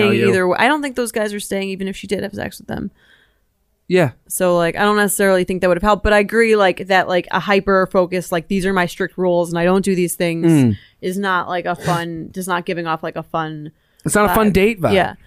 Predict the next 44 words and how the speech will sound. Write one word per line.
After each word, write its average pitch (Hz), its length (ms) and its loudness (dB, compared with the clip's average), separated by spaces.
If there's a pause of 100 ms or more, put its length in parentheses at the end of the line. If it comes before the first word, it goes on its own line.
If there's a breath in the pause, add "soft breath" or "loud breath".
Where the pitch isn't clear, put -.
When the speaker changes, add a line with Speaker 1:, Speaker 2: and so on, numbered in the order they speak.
(160 soft breath)
Speaker 1:
So - 140 0
I 285 80 6
would 427 120 2
say, 392 200 0
like, 294 180 0 (300)
be - 80 0
yourself, 254 560 0
maybe, 220 240 4
like, 214 160 2
try 214 200 2
to 208 100 2
feel 208 220 2
out 190 420 4
a 190 100 -2
guy. 175 200 2
I 196 140 0
think 254 160 -4
you 262 100 -4
can, 185 360 -2 (480)
I - 20 -20
mean, 196 180 -6
you 196 60 -10
can't 202 220 -10
really 160 240 -6
know 151 140 -6
a 151 60 -8
guy 151 220 -2
on 147 60 -8
a 160 40 -12
first - 240 -8
Speaker 2:
I'd 170 120 4
Speaker 1:
date, - 60 0
Speaker 2:
switch - 260 2
Speaker 1:
but - 80 0
Speaker 2:
locations. 110 680 0 (100)
Any 147 200 2
date 127 240 2
I 120 140 2
go 107 200 -2
on, 104 380 -6 (340)
if - 140 -8
I'm 113 140 2
this 113 160 0
girl, 123 440 2